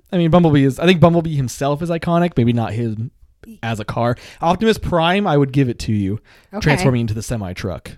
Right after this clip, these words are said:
Speaker 1: 'cause the semi-truck is super iconic, 'cause he's never changed.
Speaker 2: I don't know that much ab-,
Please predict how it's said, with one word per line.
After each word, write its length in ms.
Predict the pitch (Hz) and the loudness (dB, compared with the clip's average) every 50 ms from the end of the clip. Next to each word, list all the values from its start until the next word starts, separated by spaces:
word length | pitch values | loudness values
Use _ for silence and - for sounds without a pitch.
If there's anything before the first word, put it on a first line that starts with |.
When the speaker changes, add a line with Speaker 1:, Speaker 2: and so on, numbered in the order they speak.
| _ _ | _ _
Speaker 1:
'cause 120 | - - 113 | -8 -6 -6
the 80 | 113 107 | -6 -6
semi-truck 520 | - - 131 113 107 101 - 110 98 - | -6 -6 -6 -4 -6 -6 -8 -10 -12 -12
is 80 | 98 - | -12 -14
super 500 | - - - 113 101 - 104 95 92 82 | -14 -14 -14 -14 -14 -12 -14 -14 -14 -14
iconic, 320 | - - 67 58 - - | -16 -16 -18 -18 -18 -14
'cause 180 | - - 110 - | -12 -10 -10 -6
he's 280 | - 175 180 170 135 | -2 0 2 2 2
never 160 | 123 113 92 90 | 0 -4 -6 -8
changed. 520 | - - 95 64 50 - - - - - - _ _ _ _ _ _ _ _ _ _ _ _ _ _ _ _ _ _ _ _ _ _ _ _ _ _ _ | -8 -8 -10 -10 -12 -14 -18 -20 -20 -20 -20 _ _ _ _ _ _ _ _ _ _ _ _ _ _ _ _ _ _ _ _ _ _ _ _ _ _ _
Speaker 2:
I 140 | - 170 175 | -12 -12 -10
don't 240 | 165 156 156 147 147 | -10 -12 -14 -16 -16
know 140 | 160 160 156 | -16 -16 -14
that 160 | 156 160 156 | -14 -16 -16
much 220 | 147 143 - - | -16 -16 -16 -16
ab-, 60 | - | -18